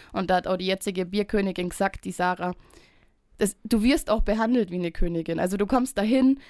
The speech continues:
wirst da rein begleitet, dann wird dein Platz dir gezeigt, du kriegst was zum Trinken, was zum Essen. Teilweise schauen die, dass du von da na-,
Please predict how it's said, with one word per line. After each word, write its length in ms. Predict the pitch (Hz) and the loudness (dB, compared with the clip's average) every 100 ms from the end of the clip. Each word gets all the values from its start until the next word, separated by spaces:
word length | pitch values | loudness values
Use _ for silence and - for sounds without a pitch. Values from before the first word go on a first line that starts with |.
| - | -8
wirst 280 | 220 247 - | -2 -2 0
da 80 | 208 | 0
rein 260 | 208 247 | 2 0
begleitet, 800 | 254 240 226 233 262 247 240 240 | 0 -2 0 0 2 2 2 0
dann 320 | 214 226 202 196 | 0 0 -2 -4
wird 160 | 240 | -2
dein 140 | 233 233 | 0 2
Platz 240 | 247 254 | 0 0
dir 140 | 240 | -4
gezeigt, 300 | 240 269 247 254 | -2 0 0 -4
du 40 | |
kriegst 240 | 277 240 | -6 -6
was 160 | 254 254 | -4 -2
zum 140 | 262 | -2
Trinken, 320 | 247 262 247 247 | 0 0 0 -2
was 180 | 240 | -2
zum 160 | - 240 | -4 -4
Essen. 480 | - 277 - 254 240 | -2 -2 -2 -2 -2
Teilweise 460 | 233 220 226 226 | 0 0 0 -2
schauen 260 | 226 240 240 | -2 0 0
die, 80 | 226 | -2
dass 220 | 226 233 | -6 -6
du 100 | 247 | -8
von 240 | 226 226 | -4 -4
da 180 | 208 226 | 0 0
na-, 180 | 254 220 | 0 -4